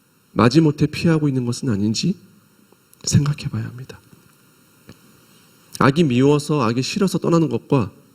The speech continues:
다른 문제입니다. 만약에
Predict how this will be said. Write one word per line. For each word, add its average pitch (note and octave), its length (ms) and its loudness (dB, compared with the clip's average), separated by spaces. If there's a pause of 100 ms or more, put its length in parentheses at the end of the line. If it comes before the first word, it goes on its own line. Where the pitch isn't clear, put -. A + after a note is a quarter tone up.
(360)
다른 C3+ 300 2
문제입니다. E2 600 -8 (1500)
만약에 F3+ 760 6